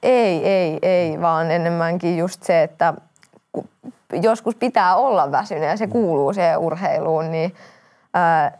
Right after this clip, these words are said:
Speaker 1: sit et, et, et pystyy sit olla se pari, joka, ää, eh, niinku väsymyksen hetkellä niinku yrittää sit kantaa sitä niinku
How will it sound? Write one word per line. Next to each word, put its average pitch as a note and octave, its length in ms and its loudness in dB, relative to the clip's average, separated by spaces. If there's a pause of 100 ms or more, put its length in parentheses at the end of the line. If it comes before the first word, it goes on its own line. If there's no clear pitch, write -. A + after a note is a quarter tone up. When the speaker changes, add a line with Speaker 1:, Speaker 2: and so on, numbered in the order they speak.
Speaker 1:
sit G3+ 280 -2
et, F3+ 120 0 (180)
et, D3+ 240 0 (340)
et - 200 -2
pystyy G3 460 -2
sit F#3+ 180 -2
olla F3 260 4
se F#3+ 160 -2
pari, E3+ 320 2
joka, D3+ 400 2 (100)
ää, D#3 400 4 (560)
eh, F#3+ 140 -2 (160)
niinku E3 300 0
väsymyksen F#3 480 -2
hetkellä D3+ 420 0
niinku D3 260 -4
yrittää E3 460 0
sit A3+ 160 -4
kantaa F3+ 560 0
sitä D#3+ 400 -2
niinku - 540 -4